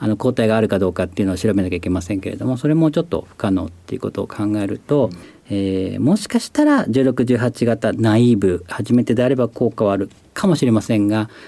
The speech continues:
Speaker 1: あの、全く初行前の十二から十六歳と比べれば、その効果はかなり、かなり限定的なので、
Speaker 2: うん。
Speaker 1: ご質問の最後にある「積極的に進めるべきでしょうか」って書いてある、やはりその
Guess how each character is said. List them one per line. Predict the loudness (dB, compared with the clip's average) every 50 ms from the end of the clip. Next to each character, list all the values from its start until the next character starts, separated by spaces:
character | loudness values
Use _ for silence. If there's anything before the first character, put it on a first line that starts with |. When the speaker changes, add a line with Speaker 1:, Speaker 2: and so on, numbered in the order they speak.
| -20 -18 -10
Speaker 1:
あ | -6 -2 -2
の、 | 0 0 0
全 | 0 -2 -2 -2 -2 -4
く | -4 -4
初 | -4 -4 -4
行 | -4 -4 -2 0 2 2 2 2 0 -2 -4
前 | -2 0 2 2 4 2
の | 2 2 2
十 | 2 4 4
二 | 4 4
か | 2 2
ら | 0 0
十 | 2 2
六 | 0 0 0
歳 | -2 -2 -4 -2
と | -4 -4
比 | -4 -2 -2 0
べ | 0 2
れ | 2 2
ば、 | 2 2
そ | 0 0 0
の | -2 -2
効 | -2 -2 0 0 0
果 | 0 -2 -4
は | -4 -4 -6 -10 -18 -20 -14
か | -8 -4 0 2
な | 4 4
り、 | 2 2
か | 0 -2 0 2
な | 2
り | 2 2
限 | 0 0 -2 -2 0
定 | -2 -2
的 | -2 -2 -2 -2 -2
な | -2
の | -2 -2 -2
で、 | -2 -2 -2 -2 -4 -10 -20 -20 -14 -8 -6
Speaker 2:
う |
ん。 | -2
Speaker 1:
ご | -2 -2
質 | -2 2 2
問 | 4 4 4
の | 2
最 | 2 2 0 2
後 | 4 4
に | 4
あ | 2
る | 2 0
「積 | -2 -2 -2 -2 -2 -2
極 | -2 -4 -4 -4 -6
的 | -10 -6 -6 -6 -4 0 0
に | 2 2 2
進 | 0 -2 -2 0 2
め | 2 4
る | 4
べ | 2 2
き | 4 2
で | 2
し | 4 2
ょ | 2
う | 2
か」 | 2 0 -2
っ | 0
て | 0 -2 0
書 | 0
い | 0 0
て | 0
あ | 0
る、 | 0
や | 2
は | 2
り | 2 2
そ | 2 0 2
の | 2 2 2 0